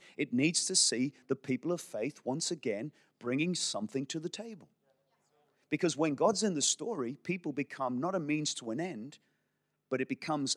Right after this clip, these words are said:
about people's well-being. And I want you to know, when God's removed, it's a product. When God's included, it's about a person.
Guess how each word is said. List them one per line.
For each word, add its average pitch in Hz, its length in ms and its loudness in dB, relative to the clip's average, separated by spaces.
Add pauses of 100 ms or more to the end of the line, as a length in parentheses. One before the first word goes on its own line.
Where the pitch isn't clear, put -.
(100)
about 147 420 -6
people's 120 400 -4
well-being. 113 540 -6 (1500)
And 127 80 0
I 160 60 10
want 175 220 6
you 165 80 4
to 147 60 2
know, 165 120 6
when 131 180 4
God's 151 300 4
removed, 147 400 0
it's - 100 -10
a 120 60 -12
product. 160 500 -6 (400)
When 131 160 0
God's 139 300 2
included, 135 480 -2
it's - 100 -6
about 110 220 0
a 107 40 -4
person. 110 440 -4